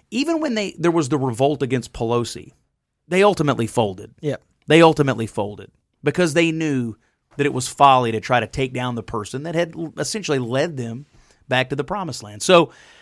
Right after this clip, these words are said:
Speaker 1: I just, I, I think this is a fundamental difference between liberals and conservatives right now. Liberals are willing to build up their leaders, and conservatives only seem to care about tearing ours down. And, and I just, I, and, and, and, and I know we've talked about this before, and I don't want me to go off on a tangent here,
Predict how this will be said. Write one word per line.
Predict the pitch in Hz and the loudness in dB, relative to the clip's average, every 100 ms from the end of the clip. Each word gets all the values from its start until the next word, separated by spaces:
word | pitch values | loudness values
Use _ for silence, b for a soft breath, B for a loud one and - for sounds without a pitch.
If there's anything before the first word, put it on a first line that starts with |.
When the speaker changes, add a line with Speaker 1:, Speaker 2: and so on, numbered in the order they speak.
| B B - | B B 0
Speaker 1:
I | 208 | 0
just, | 208 208 - _ - | 0 -4 -6 _ -10
I, | - - - - 196 | -8 -8 -6 -2 -2
I | |
think | 220 214 | -2 -2
this | 190 | -2
is | 170 | 0
a | |
fundamental | 127 175 185 165 160 | 0 0 -2 0 0
difference | 123 139 156 | 0 -2 -2
between | 110 131 117 | -4 -2 0
liberals | 151 160 135 | 0 0 0
and | 143 | -4
conservatives | 135 127 180 185 120 117 | -6 -4 -4 -4 -4 -4
right | 104 | -6
now. | 107 101 104 | -8 -14 -2
Liberals | 127 156 202 180 | 2 4 2 2
are | 180 | 0
willing | 147 139 139 | 0 0 -2
to | 120 | -4
build | 101 143 143 | -4 -2 0
up | 165 | -2
their | 185 190 | -2 -2
leaders, | 151 123 131 175 - _ _ _ _ - | 0 -2 -4 -8 -12 _ _ _ _ -8
and | 131 | -6
conservatives | 135 127 - 147 156 170 135 - | -4 -2 2 2 2 -4 -6 -8
only | 139 165 185 | -6 -4 -6
seem | - 165 156 | -6 -6 -6
to | |
care | 139 139 | -2 -2
about | 143 139 - | 0 -2 -2
tearing | - 147 160 156 131 | -6 -4 -4 -6 -2
ours | 131 139 131 | 0 0 -2
down. | 127 147 208 156 117 | -2 -2 -2 -4 -4
And, | 135 127 b b b b b _ | -6 -8 b b b b b _
and | 143 | -2
I | 147 147 | -2 0
just, | 175 202 - - | -2 -2 -6 -12
I, | 110 - - _ _ _ - - | -12 -12 -18 _ _ _ -20 -16
and, | 185 | -12
and, | 190 | -10
and, | 196 196 185 | -8 -8 -4
and | 185 | -2
I | 185 | 0
know | 202 | -2
we've | 196 - | -2 2
talked | 185 175 | 2 4
about | 160 151 | 2 2
this | 151 | -2
before, | - 131 180 190 | -6 -6 -2 0
and | 117 | 0
I | 131 | -2
don't | 143 | -2
want | 131 | -4
me | 143 | -4
to | 131 | -2
go | 127 | -2
off | 123 | 0
on | 123 | -2
a | 107 | -4
tangent | - 185 180 113 | -8 -8 -8 -8
here, | 101 90 | -10 -14